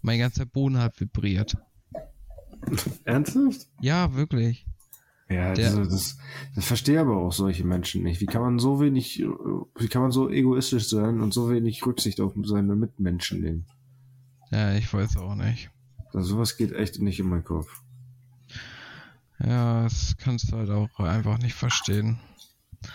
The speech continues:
Speaker 2: Ja.
Speaker 1: Aber naja, was willst du machen, ne?
Speaker 2: Ja, ist halt so. Leider.
Speaker 1: Musst du dir einen Kredit aufnehmen und dir ein Haus bauen?
Speaker 2: Ja. Ich glaub, die Bank wird mir nicht so schnell einen Kredit geben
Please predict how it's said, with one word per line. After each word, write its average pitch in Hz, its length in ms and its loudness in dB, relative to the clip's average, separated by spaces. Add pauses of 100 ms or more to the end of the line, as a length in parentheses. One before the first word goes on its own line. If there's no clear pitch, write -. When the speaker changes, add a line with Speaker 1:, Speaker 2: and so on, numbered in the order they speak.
(300)
Speaker 2:
Ja. 85 160 2
Speaker 1:
Aber 117 160 4
naja, 120 260 2
was 117 160 0
willst 120 240 -2
du 120 40 0
machen, 117 320 0
ne? 110 220 2 (680)
Speaker 2:
Ja, 104 480 2
ist 107 180 -4
halt 98 160 0
so. 95 220 0 (260)
Leider. 98 520 2 (300)
Speaker 1:
Musst 120 340 -2
du 120 60 0
dir 117 100 2
einen 113 80 0
Kredit 120 320 -2
aufnehmen 117 320 2
und 113 100 2
dir 113 80 0
ein 113 80 2
Haus 113 320 0
bauen? 117 300 -2 (560)
Speaker 2:
Ja. 123 340 2 (1000)
Ich - 240 -8
glaub, 110 340 -2
die 98 80 -2
Bank 107 320 0
wird 104 160 0
mir 107 100 2
nicht 101 180 2
so 104 80 -2
schnell 104 200 0
einen 101 80 2
Kredit 107 380 -4
geben 107 260 0